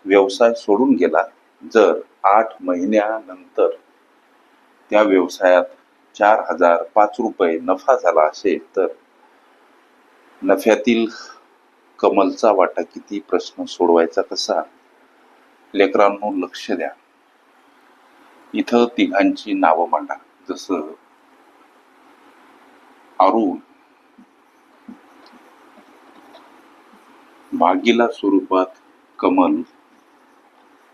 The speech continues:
परत भागीला स्वरूपात विनय. आता लक्ष द्या, या तिघांनी अनुक्रमे, अर्थात क्रमशः, अरुणनं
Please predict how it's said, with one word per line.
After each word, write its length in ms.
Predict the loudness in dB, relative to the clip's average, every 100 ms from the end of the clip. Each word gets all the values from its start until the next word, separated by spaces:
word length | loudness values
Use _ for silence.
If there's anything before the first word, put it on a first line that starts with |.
| _ -20 -20 -20 -20 -20 _ -20 _ _ _ -2
परत 320 | 2 2 0 -6 -18 _ -16
भागीला 600 | -14 -8 -8 -6 -4 -4
स्वरूपात 580 | -4 -2 -2 -4 -8 -10 -10 _ _ _ _
विनय. 280 | -2 0 -2 -6 _ _ _ _ _ -20 _ _ _ _ _ _ _ -20 _ _ _ _ -20 _ _ -20 _ _ _ _ -6
आता 300 | -2 2 2 0 -4
लक्ष 340 | -4 -4 -4
द्या, 280 | -6 -6 -20 -20 _ _ _ _ _ 0
या 100 | 0
तिघांनी 680 | 2 0 2 0 0 -10 -16 _ -8
अनुक्रमे, 640 | -2 -2 0 -2 -2 -4 -10 _ _ _ _ _ _ _ _ _ _ _ _ _
अर्थात 340 | -2 -2 0 -4 -2
क्रमशः, 640 | -2 2 0 -2 -10 -8 -12 _ _ _ _ _ _ _ -2
अरुणनं 480 | 2 2 0 -2 -2